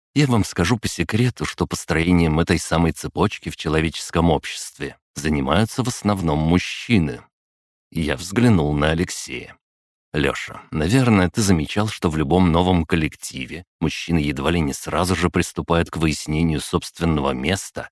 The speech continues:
в этой самой иерархической цепочке. Меряются силой, скоростью,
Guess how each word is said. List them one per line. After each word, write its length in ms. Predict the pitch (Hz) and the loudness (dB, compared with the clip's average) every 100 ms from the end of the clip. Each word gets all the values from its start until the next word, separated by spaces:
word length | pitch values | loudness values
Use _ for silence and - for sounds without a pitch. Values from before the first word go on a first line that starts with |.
| _ | _
в 120 | 139 123 | -2 0
этой 220 | - 90 | 2 0
самой 480 | - 123 131 107 101 | 0 4 4 6 6
иерархической 960 | 98 87 82 - 85 73 - - 78 | 4 4 0 -4 -6 -6 -8 -4 -4
цепочке. 800 | 76 - 78 71 65 - - 55 - _ _ _ - | -2 -2 0 0 -2 -6 -12 -16 -18 _ _ _ -2
Меряются 1000 | 76 110 127 117 110 - - 101 92 78 - | 4 4 6 4 2 -2 0 4 4 0 -10
силой, 720 | - - - 73 87 95 90 80 | -12 -12 -8 -2 4 6 6 2
скоростью, 1000 | - - 69 73 92 - - 76 78 | -4 -10 -2 2 2 0 -6 -4 -4